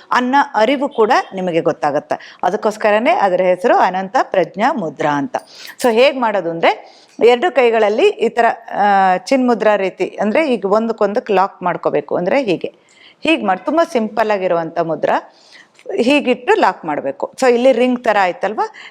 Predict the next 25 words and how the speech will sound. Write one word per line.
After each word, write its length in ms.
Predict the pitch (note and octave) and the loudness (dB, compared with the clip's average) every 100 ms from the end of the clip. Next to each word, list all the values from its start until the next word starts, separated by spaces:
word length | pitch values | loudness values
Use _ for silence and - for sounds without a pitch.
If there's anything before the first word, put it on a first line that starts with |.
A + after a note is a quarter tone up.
| - | -4
ನೆಕ್ಸ್ಟ್ 320 | D4 D4+ - | -4 -4 -2
ಉಳಿದ 260 | D#4 C4 B3 | 2 4 4
ಎಲ್ಲ 320 | A#3+ G#3+ A3 A3 | 4 4 2 2
ಬೆರಳುಗಳನ್ನ 540 | G3+ F#3+ F#3 F#3 B3 | 2 2 0 -2 -2
ಈ 160 | E4+ G3+ | 0 0
ರೀತಿ 380 | E3+ - F#4 - _ _ - | 0 -4 -8 -10 _ _ 0
ಲಾಕ್ 340 | G#3 G3+ - | 0 0 -4
ಮಾಡ್ಕೋಬೇಕು. 580 | C#3+ C3+ - B2 C3+ - | -6 -4 -4 -4 -4 -6
ಹೀಗೆ, 340 | D3+ D#3+ B2+ - _ _ - | -4 -2 -2 -10 _ _ 0
ಹೀಗಿಟ್ಟು 720 | F4+ D4 A3+ - G#4 - - _ - | 0 2 0 0 0 -2 -18 _ -2
ನೀವು 160 | C4 | -2
ಕೂತ್ಕೊಂಡು 680 | C4 C4 B3 G#3+ A3 G4+ - | 0 -2 0 -2 0 -4 -2
ಸುಮ್ನೆ 300 | C4+ C#4+ E4 | 0 2 2
just 480 | D4+ A3 A#3 - - | 2 2 0 -4 -2
ಕಣ್ಣು 300 | - A#3+ B3+ | 0 0 -2
ಮುಚ್ಚಿ 220 | B3+ C4+ | -4 -4
ಕೂತ್ಕೊಳ್ಳಿ. 800 | B3+ A#3+ - F#3 A#3+ - - - B3+ | 0 -2 2 0 0 -6 -18 -10 0
ಈ 120 | D4+ | 2
ಮುದ್ರಾ 360 | D4 A#3+ B3 | 2 2 2
ಹಾಕೊಂಡು 320 | B3 A#3+ A3+ A3 | 2 -2 -8 -2
ಕೂತ್ಕೊಂಡು 720 | A#3 A#3 G3+ G3+ F4+ C#5 _ _ _ _ _ | -2 0 -2 0 -2 -4 _ _ _ _ _
ನಿಮ್ಗೆ 360 | A#3+ C4+ B3 B3 | 0 0 2 4
ಏನು 380 | F4+ G#4+ G4+ - | 4 2 -2 2
ಥಾಟ್ 320 | B3+ C4+ C#4 | 2 2 0
ಬರುತ್ತೆ 720 | A#3 A3 G#3+ C#4 D4+ - | 2 0 0 -4 -6 -16